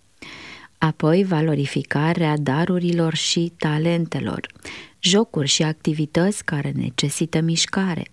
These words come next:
cercuri de interes, cenaclul lit-, literar, muzical, religie, arte plastice, istorie, sport și așa mai departe.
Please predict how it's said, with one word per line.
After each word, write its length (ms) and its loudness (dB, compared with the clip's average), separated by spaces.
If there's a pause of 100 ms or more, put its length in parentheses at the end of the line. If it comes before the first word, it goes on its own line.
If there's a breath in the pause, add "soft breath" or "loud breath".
(220)
cercuri 500 2
de 100 0
interes, 720 0 (140)
cenaclul 480 0
lit-, 220 -2
literar, 720 -2 (300)
muzical, 800 -2 (160)
religie, 680 -2
arte 320 -2
plastice, 580 -2
istorie, 600 0
sport 540 -2
și 120 -6
așa 220 0
mai 100 -6
departe. 540 -4